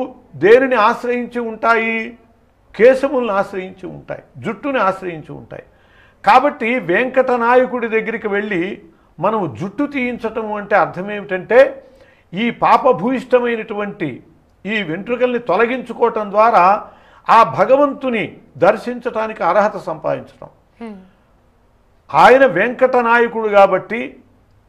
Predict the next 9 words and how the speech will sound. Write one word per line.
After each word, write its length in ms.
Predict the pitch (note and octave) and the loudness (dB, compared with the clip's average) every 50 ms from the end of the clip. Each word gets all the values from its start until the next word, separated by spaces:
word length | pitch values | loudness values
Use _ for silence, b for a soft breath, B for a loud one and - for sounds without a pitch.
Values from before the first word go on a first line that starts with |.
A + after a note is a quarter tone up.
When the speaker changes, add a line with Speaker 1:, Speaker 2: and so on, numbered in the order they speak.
| _ - | _ 2
Speaker 1:
పాపములను 520 | D3+ F3+ A3 B3 - B3+ B3+ B3 B3 A#3+ A#3 A#3 F#3+ | 4 4 4 4 2 0 -2 -2 -2 -4 -2 0 2
తొలగించేటటువంటి 960 | F#3 G#3+ A3+ G#3+ A#3+ A#3 - A#3 A#3 A#3 A#3 A3 G#3 G#3+ G#3 G#3 G3+ - G#3 F#3+ | 2 2 2 -2 -4 -4 -2 -2 -2 -2 -4 -8 -8 -8 -8 -8 -8 -6 -2 2
వాడు 180 | G3+ G3 F#3+ F#3 F3 | 2 2 2 4 2
కాబట్టి, 400 | F#3 F3+ E3+ E3+ D#3+ - G3+ A3+ B3+ C4 B3+ b b b b b b b b _ - - | 2 2 2 -2 -6 -6 -6 -8 -8 -8 -12 b b b b b b b b _ 0 4
పాపములతో 640 | F#3 G#3+ B3+ - C4+ C4+ C4+ C4+ C4 B3+ B3+ B3+ B3+ A#3+ B3 | 6 6 6 4 2 2 4 6 6 6 6 6 4 4 2
కూడినటువంటి 640 | A#3 A#3+ A#3 A#3 A3+ A3+ F3+ A3+ G#3+ G#3+ G#3 G#3+ G#3+ G3+ G3 | -2 -6 -4 -6 -6 -6 -6 -8 -8 -8 -10 -10 -10 -8 -8
ఈ 60 | G3 F3 C3+ C3 | -8 -8 -4 -4
జుట్టుని 420 | E3 F3+ - - - C4 A#3+ A#3+ A#3+ - | -4 -4 -4 -6 -6 -6 -4 -4 -2 0
తొలగించి 580 | F3 G3 A#3 A#3 G#3+ A#3+ A3+ G3 - - C4 | 2 2 2 2 0 -4 -6 -8 -8 -6 -4